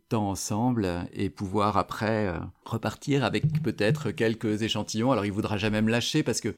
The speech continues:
des visites d'acheteurs indiens, il doit en avoir, mais des Occidentaux qui viennent le voir, mais s'il y en a trois par an, euh, ça doit être le maximum. Du coup, euh, alors bien sûr, moi j'ai ma route et je vais me dire, tiens, je vais remonter toute la vallée d'Ilam, euh, je vais le faire en trois, quatre jours, cinq jours et m'arrêter un peu partout.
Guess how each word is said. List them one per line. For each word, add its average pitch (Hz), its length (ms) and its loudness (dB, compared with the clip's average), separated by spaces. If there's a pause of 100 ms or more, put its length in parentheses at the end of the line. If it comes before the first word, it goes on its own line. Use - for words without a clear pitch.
des 120 100 6
visites 117 320 2
d'acheteurs 110 400 2
indiens, 110 240 4
il 117 80 4
doit 104 140 0
en 107 60 2
avoir, 131 340 2
mais 131 100 4
des 110 200 0
Occidentaux 117 480 0
qui 120 140 -4
viennent 110 200 2
le 110 60 0
voir, 113 340 -2
mais 95 100 0
s'il 98 240 -4
y 104 60 0
en 104 100 0
a 104 60 -2
trois 107 240 -4
par 113 200 0
an, 120 200 -2
euh, 92 160 -4
ça - 160 -6
doit 101 100 -2
être 104 140 -6
le 101 200 0
maximum. 123 600 0 (920)
Du 117 160 0
coup, 175 280 4
euh, 120 520 4
alors 117 160 2
bien 135 160 6
sûr, 170 240 2
moi 147 100 6
j'ai 135 140 4
ma 123 160 4
route 147 320 2
et 120 80 2
je 104 80 -6
vais 123 80 4
me 117 40 4
dire, 127 240 0
tiens, 139 200 0
je 127 80 0
vais 117 80 0
remonter 117 320 0
toute - 160 -8
la 131 100 0
vallée 120 240 2
d'Ilam, 123 540 4
euh, 107 160 2
je 98 80 -4
vais 104 40 0
le 98 60 -2
faire 120 320 -4
en 104 140 -2
trois, 113 240 -2
quatre 107 200 -2
jours, 123 360 2
cinq 107 260 0
jours 131 400 4
et 104 60 0
m'arrêter 104 280 0
un 107 60 0
peu 110 120 -4
partout. 156 420 0